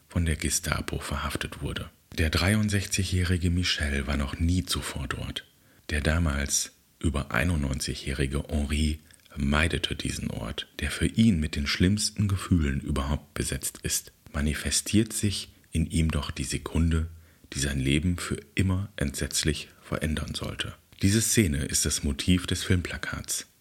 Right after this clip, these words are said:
Kischka zeigt, welche Kraft der Cartoon haben kann, wie Vater und Sohn erst durch diese Kunst miteinander sprechen konnten. Der Film geht aber weit über das Thema der Graphic Novel hinaus, zeigt, wie beide Kischkas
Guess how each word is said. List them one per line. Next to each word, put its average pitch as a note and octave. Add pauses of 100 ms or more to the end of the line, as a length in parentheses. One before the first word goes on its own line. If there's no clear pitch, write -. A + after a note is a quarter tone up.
(240)
Kischka -
zeigt, -
welche C#2+
Kraft -
der C2+
Cartoon C#2
haben C2
kann, C#2 (520)
wie -
Vater -
und F2+
Sohn C#2+
erst -
durch -
diese F#2+
Kunst D#2
miteinander C#2
sprechen -
konnten. - (260)
Der F#2
Film G#2+
geht D#2
aber C2+
weit D2
über C#2
das C2
Thema C#2+
der C2
Graphic C2+
Novel C#2+
hinaus, C#2 (500)
zeigt, -
wie C#2
beide -
Kischkas -